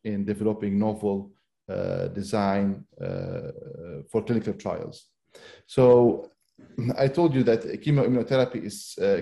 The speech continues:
cur-, curative in a significant number of, uh, aggressive lymphoma, but there is a subset that, uh, lack a gene called T P fifty-three, which is, uh,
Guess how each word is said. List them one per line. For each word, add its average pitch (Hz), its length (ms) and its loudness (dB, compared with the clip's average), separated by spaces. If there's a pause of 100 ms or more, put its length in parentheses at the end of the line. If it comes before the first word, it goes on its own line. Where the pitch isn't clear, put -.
(140)
cur-, 143 360 0
curative 131 560 2
in 107 180 -4
a 98 80 -4
significant 113 680 -4 (240)
number 107 300 0
of, 90 160 -8 (120)
uh, 90 140 -2
aggressive 101 580 -2
lymphoma, 117 520 0
but 107 120 4
there 110 80 6
is 107 100 0
a 110 60 0 (160)
subset 95 480 -2 (680)
that, 107 500 0 (300)
uh, 50 440 0 (760)
lack 120 320 2
a 104 80 0
gene 104 640 -2
called 104 380 -2
T 120 120 -2
P 110 140 -4
fifty-three, 101 920 -6 (680)
which 110 200 -2
is, 107 360 2
uh, 98 480 6